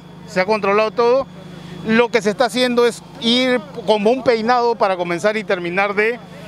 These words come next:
terminar su totalidad, porque como ustedes observan es guano, ¿no? Entonces se está dando con el apoyo de una cisterna de la misma urbanización y nos está abasteciendo de agua, ¿no?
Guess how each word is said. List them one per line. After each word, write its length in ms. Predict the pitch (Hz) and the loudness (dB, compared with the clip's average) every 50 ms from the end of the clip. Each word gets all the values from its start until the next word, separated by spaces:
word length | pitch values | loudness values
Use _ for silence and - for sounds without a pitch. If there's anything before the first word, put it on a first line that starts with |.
| - - - | -14 -4 -2
terminar 360 | 196 185 190 196 208 226 220 | 0 2 2 2 2 2 2
su 120 | 202 240 | 2 0
totalidad, 360 | 214 226 190 196 180 185 202 180 | 0 2 2 2 2 2 0 0
porque 260 | 156 180 170 156 170 156 | 0 -2 -2 -2 -2 -2
como 220 | 175 170 170 175 | 0 0 0 0
ustedes 260 | 170 - - 233 214 | 0 0 0 0 0
observan 360 | 180 - 233 226 220 220 208 | 0 0 2 2 2 2 0
es 140 | 208 208 165 | 0 -2 0
guano, 380 | 185 202 226 214 185 160 139 131 | 0 0 0 0 0 -2 -4 -4
¿no? 220 | 139 156 196 285 | -4 -4 -4 -4
Entonces 420 | 311 202 214 202 196 220 202 - - - - - - - - | -4 -2 -2 0 0 0 -2 -2 -6 -18 -18 -18 -18 -18 -16
se 140 | - - 175 | -6 -2 -2
está 280 | 170 165 208 208 214 214 | 0 2 2 2 2 2
dando 380 | 220 220 220 226 240 269 285 285 311 294 - - - - - | 0 0 2 2 2 2 0 -2 -6 -12 -14 -16 -16 -6 -2
con 180 | 160 180 175 175 | 0 0 2 2
el 120 | 170 170 | 2 2
apoyo 460 | 170 165 160 214 214 226 220 220 220 | 0 0 0 0 0 2 2 2 2
de 120 | 208 190 190 | 2 2 0
una 220 | 208 214 220 214 | 0 0 0 0
cisterna 600 | - - 175 160 160 190 214 214 208 208 208 208 | -2 -4 -6 -4 0 0 0 2 2 2 2 2
de 140 | 196 185 170 | 2 2 2
la 160 | 165 165 160 | 2 0 0
misma 440 | 165 190 196 196 196 208 202 196 190 | 0 0 -2 0 0 0 2 2 0
urbanización 840 | 180 175 156 156 147 147 147 139 - 147 143 - 202 202 214 240 233 | 0 0 0 -2 -2 -2 -4 -6 -4 -6 -4 0 0 0 0 0 -2
y 40 | 175 | -2
nos 160 | 165 156 143 | -2 -2 0
está 140 | - - 175 | 0 0 0
abasteciendo 600 | 175 175 165 - 175 151 - 185 175 170 170 160 | 0 0 -2 -4 -6 -4 -4 -4 -2 0 0 0
de 100 | 170 185 | 2 2
agua, 220 | 175 151 131 120 123 | 2 0 -2 -4 -6
¿no? 140 | 147 208 | -6 -8